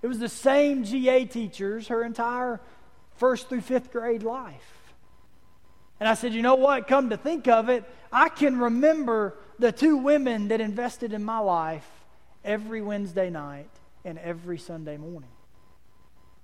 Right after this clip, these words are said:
One's gone on to be with the Lord, Miss Daisy Dean Cleveland. If any of you guys know the bookstore that used to be in downtown Seneca,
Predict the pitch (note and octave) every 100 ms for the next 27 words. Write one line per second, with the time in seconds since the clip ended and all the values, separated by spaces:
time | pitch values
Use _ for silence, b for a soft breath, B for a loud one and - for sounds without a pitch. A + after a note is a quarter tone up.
0 | - - - - - - - - - -
1 | F3 A#3 A#3 F3 A3 A3 A3 G3 A3+ G3+
2 | F#3 F#3+ A#3+ G#3+ G3 - A3 A#3+ G#3+ A3
3 | A3+ A3+ - B3+ C4 G3+ F#3 E3+ G#3 B3
4 | G#3 G#3 G#3 G#3 G3 G#3 A3+ F#3+ D3+ C4+
5 | - - F#3+ F#3+ G3 G#3 G#3 G3 A#3+ G#3
6 | F3 F#3 G#3 G#3 G3+ F#3+ - B3+ B3 -